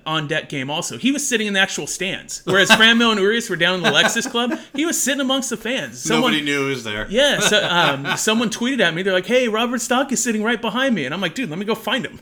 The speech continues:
Speaker 2: Yeah.
Speaker 1: So I walked down, and as I was walking down to go say what's up to him, he was just walking away. So
Speaker 2: Oh.
Speaker 1: I was maybe, like, twenty, thirty feet behind him. I wasn't gonna start running after him. "Hey,
Speaker 2: Yeah.
Speaker 1: Robert, Robert, Robert." I wasn't gonna do that. But, um, I want him, I want Robert Stock to know he's,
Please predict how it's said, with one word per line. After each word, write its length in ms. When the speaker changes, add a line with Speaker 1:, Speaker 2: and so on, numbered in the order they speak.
Speaker 2:
Yeah. 220
Speaker 1:
So 180
I 40
walked 240
down, 200
and 100
as 220
I 60
was 120
walking 300
down 140
to 60
go 120
say 180
what's 200
up 160
to 120
him, 140
he 120
was 140
just 360
walking 400
away. 360
So 140
Speaker 2:
Oh. 40
Speaker 1:
I 140
was 200
maybe, 260
like, 220
twenty, 360
thirty 240
feet 200
behind 240
him. 120
I 100
wasn't 200
gonna 80
start 280
running 360
after 280
him. 160
"Hey, 160
Speaker 2:
Yeah. 80
Speaker 1:
Robert, 360
Robert, 320
Robert." 400
I 80
wasn't 200
gonna 140
do 160
that. 280
But, 220
um, 260
I 100
want 200
him, 200
I 180
want 420
Robert 300
Stock 320
to 60
know 180
he's, 300